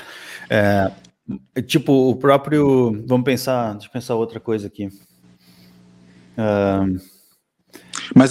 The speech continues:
Speaker 2: mas
Speaker 1: sei
Speaker 2: eu
Speaker 1: lá,
Speaker 2: te
Speaker 1: a questão do
Speaker 2: entendendo.
Speaker 1: futebol é
Speaker 2: Eu
Speaker 1: mais
Speaker 2: te
Speaker 1: difundido, assim, enfim. É,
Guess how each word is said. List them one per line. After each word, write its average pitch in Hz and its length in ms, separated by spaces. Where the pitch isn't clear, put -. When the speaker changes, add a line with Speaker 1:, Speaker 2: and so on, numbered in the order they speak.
Speaker 2:
mas 156 160
Speaker 1:
sei 220 40
Speaker 2:
eu - 40
Speaker 1:
lá, - 60
Speaker 2:
te - 20
Speaker 1:
a - 20
questão 226 200
do 269 60
Speaker 2:
entendendo. 226 160
Speaker 1:
futebol 143 320
é 180 40
Speaker 2:
Eu 160 40
Speaker 1:
mais 160 200
Speaker 2:
te 147 40
Speaker 1:
difundido, 135 600
assim, 95 440
enfim. 139 380
É, 156 320